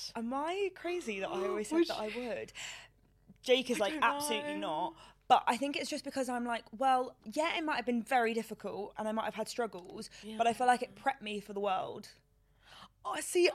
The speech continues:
Speaker 2: I don't think it did. Because, I mean, maybe it did. I think it made me do really well in school.
Speaker 1: Uh-huh, agreed.
Speaker 2: Because I didn't get distract-, distracted by guys and stuff.
Speaker 1: Yeah,
Speaker 2: I
Speaker 1: agreed.
Speaker 2: also think I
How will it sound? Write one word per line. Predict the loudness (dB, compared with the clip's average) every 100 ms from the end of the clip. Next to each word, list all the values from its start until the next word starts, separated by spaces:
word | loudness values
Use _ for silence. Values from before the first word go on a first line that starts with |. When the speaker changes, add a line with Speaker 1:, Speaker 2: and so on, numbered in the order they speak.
| 8
Speaker 2:
I | 10 10
don't | 8 4
think | 0 -2
it | -2 2
did. | 2 2 0 -8 -20 -20 _ -20 -6 -2
Because, | 4 4 4 0 -14 _ 4
I |
mean, | 6 6 4 4
maybe | 6 8 6 2
it | 0
did. | 0 0 -2 -6 -20 _ 4
I | 4
think | 6 4
it | 6
made | 6 6
me | 4
do | 0 2
really | 2 4
well | 6
in | 4
school. | 2 -2 2 4
Speaker 1:
Uh-huh, | 6 4 4
agreed. | 2 0 -6 -8 -8
Speaker 2:
Because | -6 2
I |
didn't | 4 4
get |
distract-, | 2 2 -2
distracted | -2 -2 -2 -2
by | 2
guys | 4 4 0
and | -6
stuff. | -2 -2 -2
Speaker 1:
Yeah, | 0 0
Speaker 2:
I | 4
Speaker 1:
agreed. | 8 8
Speaker 2:
also | 6 2 0
think | 0 -2 4
I | 8 8 8 6 0